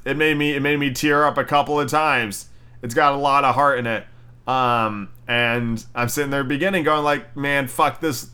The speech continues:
this little kid." And by the end of it, I'm like, "Man, that little kid is great." And that's just, that's the mark of a good movie. When it makes you feel things. If it makes you feel angry, then it does its job 'cause you're supposed to feel angry.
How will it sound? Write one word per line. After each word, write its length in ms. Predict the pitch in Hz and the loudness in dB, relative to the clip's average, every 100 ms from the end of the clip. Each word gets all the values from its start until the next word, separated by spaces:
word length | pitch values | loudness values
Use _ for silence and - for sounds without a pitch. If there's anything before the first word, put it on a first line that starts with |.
| - | -12
this 320 | 139 139 123 | -6 -4 -2
little 240 | 175 165 | 0 0
kid." 420 | 123 185 185 151 117 - - - | 0 2 2 2 -2 -12 -14 -4
And 100 | 127 | 0
by 220 | 147 147 | 2 2
the 100 | 151 | 0
end 160 | 151 | 0
of 80 | 156 | 2
it, 140 | 151 151 | 2 2
I'm 160 | 147 | 2
like, 260 | 151 135 127 | 0 0 -2
"Man, 240 | 143 143 | -2 0
that 200 | 143 147 | 2 2
little 200 | 143 143 | 0 -2
kid 240 | 127 147 135 | 0 0 0
is 120 | 120 | 0
great." 400 | 123 120 107 95 - - | 2 2 2 -2 -12 -14
And 280 | 113 117 113 | -6 -4 -2
that's 200 | 113 110 | -2 -4
just, 300 | - 117 104 | -4 -6 -4
that's 200 | 120 110 | -6 -6
the 120 | - | -6
mark 240 | 117 120 120 | -2 0 0
of 80 | 117 | -2
a 40 | |
good 180 | 113 120 | -2 0
movie. 380 | 120 113 107 - - - - | 0 0 -2 -4 -12 -14 -14
When 220 | - 127 131 | -4 -2 0
it 40 | |
makes 240 | 139 123 | -2 -2
you 100 | 131 | -4
feel 580 | 127 - - 190 180 165 | -4 -8 -2 2 4 2
things. 500 | - 139 113 98 87 | 0 -2 -2 -4 -8
If 100 | 107 | -8
it 60 | 113 | -4
makes 200 | 131 123 | -4 -4
you 60 | 120 | -2
feel 220 | 156 147 | 0 2
angry, 460 | 151 160 202 214 - - - | 2 2 2 0 -4 -18 -8
then 280 | 135 127 131 | -2 -2 -2
it 220 | 135 127 | -2 -4
does 260 | 123 135 123 | 0 0 0
its 160 | 139 117 | -6 -4
job 380 | 147 135 156 | 2 2 2
'cause 140 | 143 131 | -2 -6
you're 100 | 156 | -6
supposed 400 | 190 196 226 180 | -4 0 0 -2
to 60 | |
feel 200 | 131 127 | -2 0
angry. 300 | 110 104 92 | 0 -2 -6